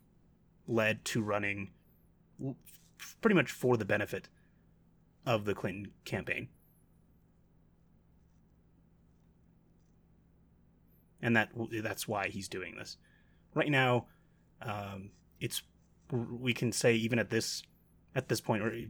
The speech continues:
perhaps at this late point, that it's probably going to be Clinton as the nominee. I think the latest, uh,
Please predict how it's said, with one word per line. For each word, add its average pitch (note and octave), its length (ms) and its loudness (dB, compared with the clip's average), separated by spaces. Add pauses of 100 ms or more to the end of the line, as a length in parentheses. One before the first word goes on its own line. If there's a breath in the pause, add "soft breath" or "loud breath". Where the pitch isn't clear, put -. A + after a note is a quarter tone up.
perhaps - 300 2 (120)
at G#2 140 -4
this G#2+ 240 -2
late A2 200 0
point, G#2+ 300 -6
that G#2 200 -2
it's A#2+ 180 -6
probably G#2+ 300 2
going G2+ 200 -4
to F2+ 60 -12
be A2+ 320 -6 (680 soft breath)
Clinton C3 280 0
as A#2 140 0
the C3 80 2
nominee. B2 320 2
I G2+ 40 -2
think G#2+ 200 -6
the G#2+ 100 -4
latest, G#2+ 440 -2
uh, G#2 260 -4